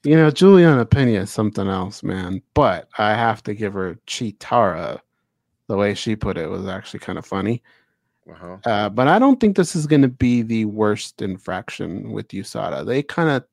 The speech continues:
Speaker 1: kind of, I think, uh,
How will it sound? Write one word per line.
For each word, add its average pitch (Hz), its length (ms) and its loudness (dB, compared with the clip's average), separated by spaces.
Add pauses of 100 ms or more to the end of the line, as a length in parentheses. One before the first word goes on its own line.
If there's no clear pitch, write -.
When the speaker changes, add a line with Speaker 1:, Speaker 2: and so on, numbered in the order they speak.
(1040)
Speaker 1:
kind 120 360 0
of, 104 220 -6
I 101 80 -6
think, 113 500 -6
uh, 95 560 -8